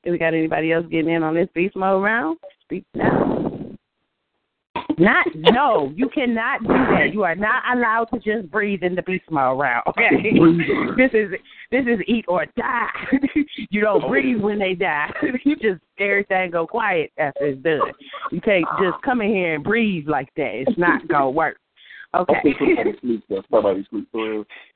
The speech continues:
Speaker 1: No, I think that person really got a lot that they wanna say, but they don't know how to say it, so they just gonna breathe it.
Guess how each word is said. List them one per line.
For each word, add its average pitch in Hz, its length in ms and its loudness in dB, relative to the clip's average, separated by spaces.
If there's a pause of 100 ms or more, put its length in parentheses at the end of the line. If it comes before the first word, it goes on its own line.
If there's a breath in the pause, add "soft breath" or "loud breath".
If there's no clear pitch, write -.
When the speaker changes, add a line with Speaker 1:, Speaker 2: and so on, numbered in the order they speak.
(880 loud breath)
Speaker 1:
No, 285 120 8
I 277 440 2
think 320 180 0
that 262 160 0
person 269 340 -2
really 240 280 -2
got 202 200 0
a 190 60 0
lot 196 240 0
that 175 140 -8
they 170 120 0
wanna 185 480 0
say, 196 180 0
but 170 180 -2
they 170 60 -2
don't 185 180 0
know 180 100 0
how 175 100 -2
to 147 160 -10
say 190 160 0
it, 180 140 -2
so 170 80 0
they 175 140 -2
just 190 200 -2
gonna 170 180 0
breathe 202 360 0
it. 208 160 -2